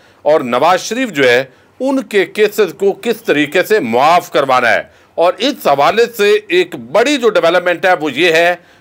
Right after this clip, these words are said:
कि पार्लियामेंट के ज़रिए आर्टिकल बासठ वन एफ़ के अंदर जो तब्दीली है उसकी कोशिशें शुरू हो चुकी हैं। अब वो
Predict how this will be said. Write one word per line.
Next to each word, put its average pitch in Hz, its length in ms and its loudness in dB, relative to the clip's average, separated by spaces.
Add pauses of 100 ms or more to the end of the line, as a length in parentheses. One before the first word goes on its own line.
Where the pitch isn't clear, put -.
कि 165 80 0 (140)
पार्लियामेंट 220 760 0
के 170 180 -2
ज़रिए 196 500 0 (280)
आर्टिकल 170 520 0 (120)
बासठ 185 520 0
वन 160 360 -4 (140)
एफ़ 208 300 -2 (360)
के 170 60 0
अंदर 165 300 0
जो 151 240 -4
तब्दीली 190 540 -2
है 110 240 0 (360)
उसकी 196 520 -8
कोशिशें 202 600 -2
शुरू 214 420 0
हो 147 180 0
चुकी 165 340 -4
हैं। 98 320 -2 (220)
अब 170 220 -2
वो 202 160 0